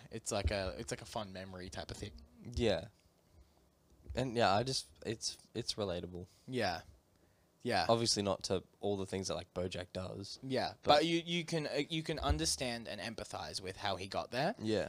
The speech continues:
Speaker 1: But you can also be like, "You're a bad person. Like, you had several outs and
Speaker 2: Yeah.
Speaker 1: ways to make this better, but you made consistent mistake after mistake
Speaker 2: Mm.
Speaker 1: to get to this point." And so, like,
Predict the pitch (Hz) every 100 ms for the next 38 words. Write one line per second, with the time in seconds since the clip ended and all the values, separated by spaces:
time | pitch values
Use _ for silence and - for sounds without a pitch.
0 | - 131 127 131 131 123 139 127 127 104
1 | 101 117 127 131 127 113 95 98 110 92
2 | - - - - - 107 - 113 104 107
3 | 107 92 - - 98 98 - 85 87 -
4 | - - - - - - 117 - 101 107
5 | - 101 85 101 - 95 90 82 90 107
6 | 107 95 95 92 - 113 104 - 95 98
7 | - - 87 82 - 80 85 - 90 87
8 | - 92 92 92 - - - - 98 92
9 | - 87 82 - _ - _ _ - 127
10 | 135 117 107 95 -